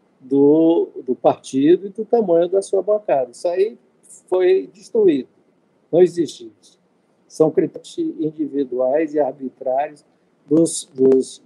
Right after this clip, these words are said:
dos vencedores, vamos dizer assim. Ah,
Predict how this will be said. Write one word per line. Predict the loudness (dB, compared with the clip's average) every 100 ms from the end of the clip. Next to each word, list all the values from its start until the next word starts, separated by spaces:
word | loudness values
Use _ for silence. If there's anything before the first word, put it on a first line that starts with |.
| -6
dos | -6 2
vencedores, | 4 4 4 2 6 4 4 -4 -10 -20 _ _ _ _ _
vamos | -2 -2 -2 -4
dizer | -4 -2 -4
assim. | -8 -20 -20 _ _ _ _ _ _ _ -2
Ah, | 4 4 4 0 -2 -8 -10 -14 -18 -18 -18 -18 -16 -16 -14 -10 -10 -10 -16